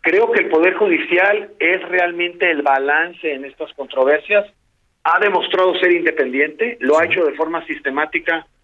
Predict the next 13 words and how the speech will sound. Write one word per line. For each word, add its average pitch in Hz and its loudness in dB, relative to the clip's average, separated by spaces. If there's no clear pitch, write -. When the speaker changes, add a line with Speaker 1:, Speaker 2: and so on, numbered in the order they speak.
Speaker 1:
desde 131 0
la 127 4
Suprema 151 0
Corte 160 0
hasta 135 -2
las 151 0
y - -4
los 139 0
jueces 143 0
de 127 0
distrito 156 -2
y - -6
seguramente 175 0